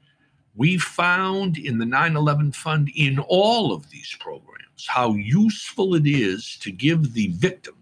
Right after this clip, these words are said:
the claimant, the option voluntarily to come and see the administrator and to vent about life's unfairness. And there are many, many people who are the victims of tragedy who don't want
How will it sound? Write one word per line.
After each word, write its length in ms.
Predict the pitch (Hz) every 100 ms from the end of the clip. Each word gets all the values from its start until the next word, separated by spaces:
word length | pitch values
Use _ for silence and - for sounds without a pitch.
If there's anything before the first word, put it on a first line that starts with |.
| -
the 100 | -
claimant, 580 | - - 180 170 98 - _
the 180 | 117 110 -
option 600 | 190 240 - - 110 - -
voluntarily 920 | 139 190 220 - 240 123 64 - _ _ _ _ _ _ _ _ _ _ -
to 100 | 143
come 280 | - 143 131
and 140 | 127
see 300 | - - 127
the 160 | 120 135
administrator 680 | 196 185 156 - - - _ _ _ _ _ _ -
and 180 | 104 104
to 80 |
vent 580 | 101 98 175 135 78 - - _ -
about 320 | 98 101 -
life's 360 | 110 110 -
unfairness. 760 | 123 120 - 156 127 - - - _ _ -
And 360 | 147 147 147 - _ _ _ _ _ _ _ _
there 200 | 151 160
are 80 | 165
many, 320 | 185 285 320
many 300 | 277 240 185
people 540 | - 208 208 - - - _ _
who 160 | - 143
are 140 | 123
the 100 | 113
victims 540 | 104 123 - 107 160 90
of 100 | -
tragedy 600 | - 87 73 - - 107
who 240 | - 135
don't 460 | 113 220 254 226 -
want 300 | 98 76